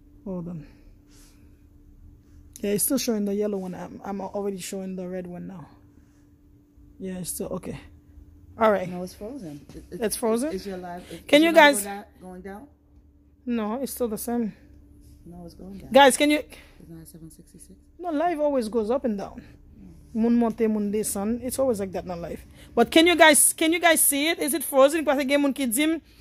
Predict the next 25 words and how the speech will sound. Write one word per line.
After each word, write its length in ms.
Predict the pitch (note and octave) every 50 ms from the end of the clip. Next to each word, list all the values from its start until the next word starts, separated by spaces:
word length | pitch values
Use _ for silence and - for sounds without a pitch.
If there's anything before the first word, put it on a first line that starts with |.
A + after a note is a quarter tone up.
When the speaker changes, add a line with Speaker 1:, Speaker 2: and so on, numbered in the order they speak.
| - - - - -
Speaker 1:
yo 140 | A3 C4
pa 180 | B3+ - B3+ C4
wè 100 | B3+ B3
l 60 | A#3+ A#3+
byen. 180 | A#3 A3+ B3+
Is 140 | C4 C4+ B3
it 100 | D#4+ C#4+
frozen? 680 | - - - B3+ B3+ C#4 C#4+ D#4 F4+ F#4 G4 G#4+ G#4 - - _ _ _ _ _ _ _ _ _ _ _ _ _ _ _ _ _ _ _ _ _ _ _ _ _ _ _ -
Can 140 | C#4+ D4+ E4+
you 80 | F4
guys 200 | E4 D#4+ D4+ C4+
see 160 | - - D#4
what 140 | D4 C#4+ C#4
I'm 100 | C4 B3+ B3
showing 340 | - C#4+ C4+ C4+ D4 D#4
ti 120 | C#4+ - E4+
moun? 200 | E4+ F4 F#4+ G4+ A#4 A#4 - _ _ _ _ _ _ _ _ _ _ _ _ _ _ _ _ _ _ _ _ _ _ _ _ _ _ _ _ _ _ _ _ _ _ _ _ _ _ _ _ _ _ _ _ _ _ - - - - - - - - - - - - - - - - - - - - - - - - - - - - - - - - - - - - - - - - - -
Guys, 380 | A#3 C4 C4 B3 G#3+ F3 - -
answer 360 | - C#4 D4+ D4 - - D4+
me. 160 | D4 C#4 C4
Èske 540 | - - C#4+ - - - - E4 E4 F#4 -
nou 220 | D4+ C#4+ D4 D4 C4+
ka 200 | - C4+ C4+ B3
wè 180 | B3 C4 C4 A3+
l? 80 | F#3+ E3+